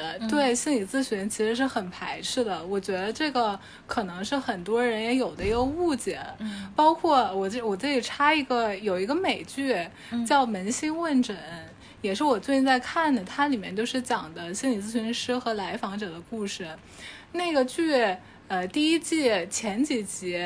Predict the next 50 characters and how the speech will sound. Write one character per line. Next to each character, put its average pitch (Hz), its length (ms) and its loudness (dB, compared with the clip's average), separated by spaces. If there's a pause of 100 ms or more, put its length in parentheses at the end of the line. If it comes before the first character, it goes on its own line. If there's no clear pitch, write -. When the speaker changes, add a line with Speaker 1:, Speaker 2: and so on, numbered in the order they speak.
(180)
Speaker 1:
就 285 200 0
是 262 180 -2
一 196 140 -4
个 240 120 2
心 269 200 2
理 208 100 -2
咨 208 100 -6
询 220 160 -2
师 233 300 -2
和 226 160 0
不-， 262 180 -6
他 254 240 2
的 254 160 2
不 240 160 -2
同 220 160 -4
的 202 120 -6
来 196 160 -4
访 196 200 -6
者 175 360 -4 (280)
对 311 120 4
话 277 280 6
的 214 120 2
过 240 260 0
程， 185 160 -8 (160)
就 226 80 -4
是 233 80 0
做 262 180 0
心 240 200 0
理 190 40 -4
咨 247 140 -2
询 170 240 -8
的 190 80 -8
过 240 200 0
程。 175 360 -10 (600)
嗯， 185 440 -8 (240)
然 220 140 4
后 320 120 6
看 285 220 0
到， 226 180 4 (180)
一 311 80 -4
开 381 260 4
始 302 80 6
看 320 200 0
的 262 120 4
时 247 100 -2
候， 226 80 -2
你 214 120 -4
会 240 200 2
觉 170 220 -4
得 190 280 0